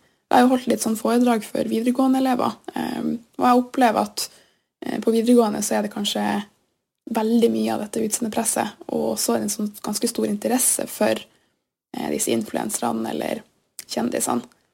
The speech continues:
Ehm, og det jeg har pleid å spurt dem om som en liten sånn tankeøvelse da, er,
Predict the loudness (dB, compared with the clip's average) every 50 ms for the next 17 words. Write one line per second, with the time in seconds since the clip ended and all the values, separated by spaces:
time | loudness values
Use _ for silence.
0 | _ _ _ _ _ _ _ _ _ -8 -6 -4 -4 -4 -4 -6 -4 -4 -4 -4
1 | 0 2 2 2 2 2 0 0 0 2 2 0 0 -2 -2 0 0 0 0 0
2 | -4 -4 -2 0 2 4 4 4 2 0 -2 -4 -4 -2 -2 -2 -2 0 -2 -2
3 | -2 2 2 2 2 2 0 -2 0 2 2 2 0 0 -2 -2 -2 -2 -2 -2
4 | -2 -2 -2 0 0 0 -2 -4